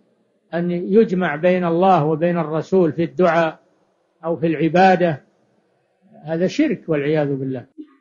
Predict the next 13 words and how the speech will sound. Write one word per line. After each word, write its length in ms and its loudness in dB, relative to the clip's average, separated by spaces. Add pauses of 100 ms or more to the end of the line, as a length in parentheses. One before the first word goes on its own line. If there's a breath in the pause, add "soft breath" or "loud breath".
(580)
هذا 300 4
يسأل 320 2
أن 300 0
اللي 280 0
يقول 640 -2
أن 180 -2 (460)
الذي 340 2
لا 160 4
يقرأ 380 0
الفاتحة 640 -2
في 120 -4
صلاة 440 -2
الجنازة 680 -4